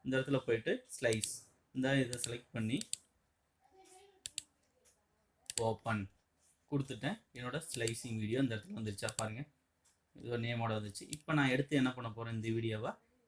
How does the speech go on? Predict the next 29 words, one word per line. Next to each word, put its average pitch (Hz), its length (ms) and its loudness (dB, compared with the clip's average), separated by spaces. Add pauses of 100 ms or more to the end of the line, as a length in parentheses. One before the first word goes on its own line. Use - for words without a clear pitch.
இது 135 240 -2 (140)
பக்கத்துல 135 500 2
நான் 123 160 0
வைக்க 107 160 8 (100)
போறேன். 101 200 -8 (720)
ஓகேங்களா? 131 400 -2
இப்ப 135 180 0
நான் 127 140 0
என்ன 135 180 4
பண்ணேன், 147 300 4
ரெண்டு 147 260 10 (100)
வீடியோவை 139 420 12 (640)
இம்போர்ட் 143 540 4
பண்ணி 123 180 8 (160)
ரெண்டு 135 260 10
வீடியோ 135 280 10
இந்த 123 120 6
இடத்துல 123 280 4
வச்சிருக்கேன். 117 440 0 (260)
ரெண்டு 131 200 6
வீடியோ 131 180 6 (100)
நான் 160 140 -2
ப்ளே 123 200 6
பண்ணி 117 220 0
பார்க்க 107 220 4
போறேன். 104 240 -6
இந்த 135 160 6
இடத்துல 139 220 4 (120)
போங்க, 110 200 2